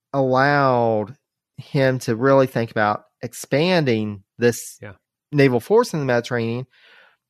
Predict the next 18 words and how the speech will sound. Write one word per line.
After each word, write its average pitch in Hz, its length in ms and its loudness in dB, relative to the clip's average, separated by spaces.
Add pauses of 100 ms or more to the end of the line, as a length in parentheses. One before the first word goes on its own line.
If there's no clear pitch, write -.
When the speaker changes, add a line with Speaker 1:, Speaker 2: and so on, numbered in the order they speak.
(380)
Speaker 1:
But 226 400 2
you 170 180 -2
also 220 420 -4
had 175 340 -4
a 135 140 -6
strong 156 720 -4
opponent 208 600 -2
of 113 240 -4
this 107 280 -2 (240)
in 135 200 2
the 120 80 -2
cabinet, 95 500 -4 (480)
in 139 320 4
Treasury 127 400 0
Secretary 110 600 -2
Albert 104 340 -4
Gallatin. 120 460 -4
Speaker 2:
Okay. 101 100 -16